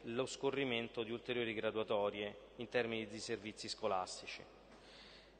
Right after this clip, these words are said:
Anche la riduzione dei costi energe-, energeni-, energetici e gestionali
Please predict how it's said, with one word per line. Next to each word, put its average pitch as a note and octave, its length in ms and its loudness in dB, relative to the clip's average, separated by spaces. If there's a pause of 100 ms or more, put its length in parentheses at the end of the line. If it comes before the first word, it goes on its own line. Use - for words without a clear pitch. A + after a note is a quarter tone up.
(140)
Anche E3 300 8
la D3 80 12
riduzione C#3 500 8
dei C3 140 6
costi C#3+ 320 6
energe-, B2+ 400 4
energeni-, B2 800 4
energetici A2+ 1000 4 (380)
e D#3 320 6
gestionali A#2+ 920 2